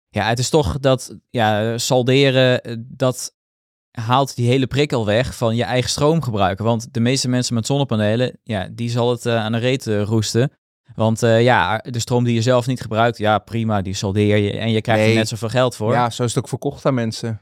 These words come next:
Speaker 1: Ja.
Speaker 2: N-, niet door alle installateurs, maar wel door een heleboel. Dat weet
Speaker 1: Ja.
Speaker 2: ik dan uit ervaring. Ehm, en ik ben dus, ik,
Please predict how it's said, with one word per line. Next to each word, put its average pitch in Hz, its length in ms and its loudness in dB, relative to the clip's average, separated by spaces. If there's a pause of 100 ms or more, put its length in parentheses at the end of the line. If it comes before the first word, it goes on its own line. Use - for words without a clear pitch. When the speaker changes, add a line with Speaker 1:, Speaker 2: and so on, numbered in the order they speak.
Speaker 1:
Ja. 131 320 2 (180)
Speaker 2:
N-, 139 200 -2
niet 135 120 4
door 135 100 2
alle 131 160 2
installateurs, 117 560 -4
maar 113 120 -2
wel 113 200 0
door 131 200 0
een 135 80 2
heleboel. 135 360 2
Dat 107 180 -6
weet 139 100 2
Speaker 1:
Ja. - 60 2
Speaker 2:
ik 110 100 -8
dan 104 160 -8
uit 104 140 -6
ervaring. 104 580 -2 (500)
Ehm, 113 640 0 (260)
en 127 140 2
ik 135 100 4
ben 113 100 4
dus, 113 180 0
ik, - 220 -4